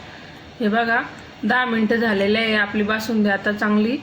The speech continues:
तयार झालेली आहे. आता विलायची पावडर टाकायचं आणि कालून घ्यायचं व्यवस्थित. आणि आता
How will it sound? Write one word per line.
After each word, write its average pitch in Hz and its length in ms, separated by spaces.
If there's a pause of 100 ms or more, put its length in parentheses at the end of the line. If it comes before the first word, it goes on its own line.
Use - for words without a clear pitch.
(380)
तयार 208 240
झालेली 196 380
आहे. 208 140
आता 202 280 (120)
विलायची 208 400
पावडर 202 300
टाकायचं 214 600
आणि 220 260 (200)
कालून 202 300
घ्यायचं 180 260
व्यवस्थित. 180 380 (2250)
आणि 220 240
आता 233 320